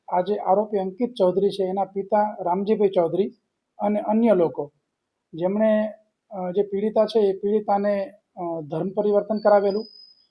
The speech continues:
અને પીડિતાનો સમગ્ર પરિવાર છે, એ પણ ખ્રિસ્તી ધર્મ અંગીકાર કરે એ પ્રકારે,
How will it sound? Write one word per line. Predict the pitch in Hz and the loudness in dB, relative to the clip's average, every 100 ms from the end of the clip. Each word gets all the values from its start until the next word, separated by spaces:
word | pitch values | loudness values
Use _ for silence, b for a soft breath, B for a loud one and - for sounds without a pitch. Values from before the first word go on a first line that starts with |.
| b _ - | b _ -4
અને | 202 208 | 6 6
પીડિતાનો | 208 220 220 220 220 | 6 4 6 4 4
સમગ્ર | 214 208 208 220 | 2 -2 2 2
પરિવાર | 208 202 214 208 | 6 6 8 8
છે, | 202 170 139 _ _ _ _ 214 | 6 -2 -4 _ _ _ _ 2
એ | 220 | 2
પણ | 220 214 208 208 208 202 | 2 0 2 2 2 0
ખ્રિસ્તી | - 214 196 202 | -4 -6 -4 -4
ધર્મ | 156 190 208 | 0 2 2
અંગીકાર | 180 190 202 202 196 | 0 0 2 2 2
કરે | 214 214 135 _ _ _ _ _ 214 | 4 4 2 _ _ _ _ _ -6
એ | |
પ્રકારે, | 214 202 202 196 202 196 | -4 2 4 4 2 0